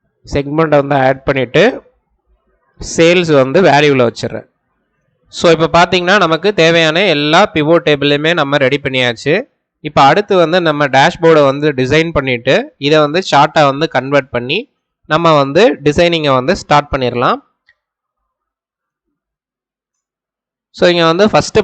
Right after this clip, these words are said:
பார்த்தீங்க அப்படின்னா, நமக்கு வந்துட்டு சாம்பிள் அப்படின்ற இந்த இடத்துல வந்து பார்க்குறேன், எந்த மாதிரியா நம்ம வந்து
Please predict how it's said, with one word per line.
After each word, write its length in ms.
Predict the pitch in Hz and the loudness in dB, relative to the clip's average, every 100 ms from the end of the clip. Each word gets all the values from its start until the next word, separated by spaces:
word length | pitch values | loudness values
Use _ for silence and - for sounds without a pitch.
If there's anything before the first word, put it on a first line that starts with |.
| 170 | 2
பார்த்தீங்க 320 | 165 165 165 151 | 0 0 0 0
அப்படின்னா, 280 | 139 143 156 147 | -2 -2 -2 -2
நமக்கு 220 | 139 135 131 | -4 -2 -4
வந்துட்டு 360 | 135 131 135 147 240 - _ _ _ _ _ _ _ _ _ _ - - | -4 -4 0 2 0 -6 _ _ _ _ _ _ _ _ _ _ -14 -4
சாம்பிள் 480 | 160 190 175 180 156 | 0 0 0 0 2
அப்படின்ற 340 | 123 147 156 160 | 2 -2 0 -2
இந்த 80 | 147 135 | 0 -2
இடத்துல 260 | 139 147 139 | 0 0 0
வந்து 140 | 131 - 131 | 0 -2 0
பார்க்குறேன், 380 | 131 131 117 143 135 | 0 2 0 0 -2
எந்த 140 | 143 143 | -2 0
மாதிரியா 240 | 143 135 127 | 0 0 0
நம்ம 140 | 123 123 | -2 -4
வந்து 120 | 123 | -4